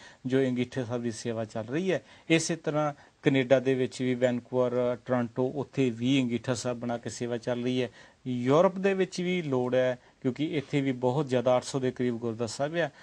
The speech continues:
ਤੇ ਜ਼ਰੂਰਤ ਹੈ ਕਿ ਇੱਥੇ ਵੀ ਅੰਗੀਠਾ ਸਾਹਿਬ ਬਣਾਇਆ ਜਾਏ। ਗੁਰਦੁਆਰਾ ਪ੍ਰਬੰਧਕ ਕਮੇਟੀਆਂ ਨੂੰ ਅਸੀਂ ਬੇਨਤੀ ਕਰਦੇ ਹਾਂ, ਕੋਈ ਵੀ ਗੁਰਦੁਆਰਾ ਪ੍ਰਬੰਧਕ ਕਮੇਟੀ ਇਸ ਸੇਵਾ ਵਾਸਤੇ ਛੋਟੇ ਜਿਹੇ ਸਥਾਨ ਦੀ ਲੋੜ ਆ, ਉਹ ਪ੍ਰੋਵਾਈਡ ਕਰਾਵੇ ਔਰ ਇਹਦੇ ਵਾਸਤੇ ਜੋ,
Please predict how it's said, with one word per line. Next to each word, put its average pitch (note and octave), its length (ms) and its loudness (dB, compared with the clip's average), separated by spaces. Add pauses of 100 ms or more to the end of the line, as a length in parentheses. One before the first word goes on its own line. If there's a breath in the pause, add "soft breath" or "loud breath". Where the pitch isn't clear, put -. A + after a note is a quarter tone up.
(200 loud breath)
ਤੇ C#3 120 2
ਜ਼ਰੂਰਤ D3 480 2
ਹੈ F3 140 6
ਕਿ E3+ 280 -4
ਇੱਥੇ D#3 260 -2
ਵੀ D#3 300 0
ਅੰਗੀਠਾ B2 360 -2
ਸਾਹਿਬ D#3+ 240 -4
ਬਣਾਇਆ F3 180 0
ਜਾਏ। E3+ 220 2 (320 loud breath)
ਗੁਰਦੁਆਰਾ D#3+ 340 4
ਪ੍ਰਬੰਧਕ D3+ 480 -2
ਕਮੇਟੀਆਂ C#3 460 -2
ਨੂੰ G#3 140 0
ਅਸੀਂ D3 200 -2
ਬੇਨਤੀ B2+ 320 -4
ਕਰਦੇ B2+ 300 -2
ਹਾਂ, C3+ 80 0 (120)
ਕੋਈ F#3 220 4
ਵੀ F#3+ 140 -2
ਗੁਰਦੁਆਰਾ C3 360 2
ਪ੍ਰਬੰਧਕ B2 420 -4 (100)
ਕਮੇਟੀ B2 420 -4 (340 loud breath)
ਇਸ D3 260 2
ਸੇਵਾ C#3 340 2
ਵਾਸਤੇ C3+ 540 2 (360 loud breath)
ਛੋਟੇ E3 300 2
ਜਿਹੇ F3+ 120 4
ਸਥਾਨ C#3+ 400 0
ਦੀ F#3 80 0
ਲੋੜ C3 260 0
ਆ, B2+ 200 0 (300 loud breath)
ਉਹ D#3+ 140 4
ਪ੍ਰੋਵਾਈਡ C3+ 360 2
ਕਰਾਵੇ B2+ 420 2 (280 loud breath)
ਔਰ F3 120 4
ਇਹਦੇ E3+ 240 2
ਵਾਸਤੇ C#3+ 400 2
ਜੋ, C3 440 2